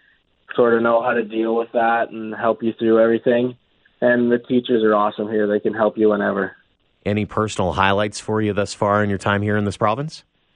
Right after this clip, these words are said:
Speaker 1: Uh, there's a lot, especially how open it is. Back home, you got all the trees and stuff, and here you just got, you can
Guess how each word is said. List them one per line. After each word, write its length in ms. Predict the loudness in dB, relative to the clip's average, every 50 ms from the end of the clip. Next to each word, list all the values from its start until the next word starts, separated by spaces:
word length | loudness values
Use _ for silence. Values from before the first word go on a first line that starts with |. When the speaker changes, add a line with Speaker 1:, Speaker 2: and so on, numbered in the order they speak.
| _ _ _ _ _ _ _ _ -6 -2
Speaker 1:
Uh, 720 | -2 0 0 0 0 0 0 0 0 0 0 -2 -2 -2
there's 220 | 0 0 0 2 2
a 40 | 2
lot, 340 | 2 2 2 2 0 -2 -4 -8
especially 840 | -10 -6 -2 0 0 0 0 -4 -2 0 0 0 0 -2 -4 -6 -10 -18 _ _ _ -12
how 240 | -4 -2 0 2 4
open 340 | 4 4 2 2 2 0 2
it 120 | 2 2
is. 200 | 2 2 0 -2 -6 -16 -20 -20 -20 _ _ 0
Back 220 | 2 2 2 0
home, 260 | 0 0 0 2 2
you 80 | 2 2
got 140 | 2 4 4
all 180 | 4 2 2
the 60 | -2
trees 380 | -6 -6 -4 -4 -2 -2 -2 -4
and 120 | -6 -8 -4
stuff, 220 | -2 -2 -2 -2 -4
and 100 | -8 -6
here 240 | -4 -6 -6 -6 -8
you 80 | -10 -14 -14
just 180 | -16 -10 -2 0
got, 180 | 0 0 0 _ _ _ _ _ _ _ _ _ _ _ _ _ _ _ _ -4
you 160 | 0 2 4
can 160 | 4 4 2